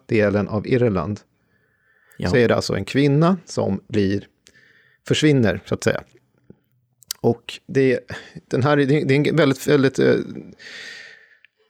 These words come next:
Speaker 1: spännande bok på det sättet att den har väldigt mycket olika källor och kan liksom följa det här fallet på riktigt med fotografier och annat också. Och även i polisrapporteringen och sånt sen.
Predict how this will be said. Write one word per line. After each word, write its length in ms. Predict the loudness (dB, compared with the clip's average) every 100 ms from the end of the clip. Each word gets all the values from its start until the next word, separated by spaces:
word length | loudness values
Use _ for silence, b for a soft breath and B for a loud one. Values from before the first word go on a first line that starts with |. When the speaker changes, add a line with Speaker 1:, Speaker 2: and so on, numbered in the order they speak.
| _
Speaker 1:
spännande 480 | -8 0 4 6 6
bok 160 | 4 4
på 60 |
det 60 | 2
sättet 140 | 0
att 60 | 0
den 120 | 2
har 120 | 2
väldigt 240 | 4 4 2
mycket 160 | 0
olika 260 | 2 2 2
källor 500 | 0 2 4 4 4
och 100 | 4
kan 120 | 2
liksom 180 | -2 -4
följa 560 | -2 0 2 2 2 2
det 80 |
här 100 | 0
fallet 360 | 0 0 0 0
på 80 | 0
riktigt 340 | -2 0 0
med 100 | 0
fotografier 640 | -2 0 0 0 0 0 0
och 60 |
annat 200 | 0 0
också. 340 | -2 -2 -4 -4
Och 240 | 0 2 2
även 220 | 2 0
i 40 |
polisrapporteringen 920 | 0 0 0 -4 -4 0 2 2 2
och 60 | 0
sånt 200 | -4 -6
sen. 180 | -8